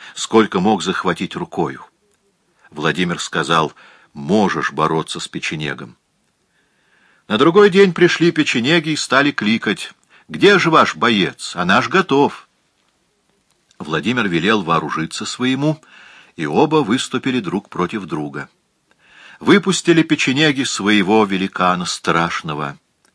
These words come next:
И когда выступил боец Владимиров, то печенег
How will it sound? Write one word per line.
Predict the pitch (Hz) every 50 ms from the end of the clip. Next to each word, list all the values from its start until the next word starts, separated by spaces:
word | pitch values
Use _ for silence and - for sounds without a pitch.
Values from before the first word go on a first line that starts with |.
| _ _ _ _ - - - - -
И | 101 107
когда | - 143 139 151 165 160 160
выступил | 170 185 - - - 151 - 160 147
боец | 127 127 131 143 156 143 - -
Владимиров, | - 113 120 123 123 185 196 175 156 107 85 - - - - _ - - - - - - -
то | - 113 120
печенег | - 131 117 - - 131 131 160 170 156 139 - - - -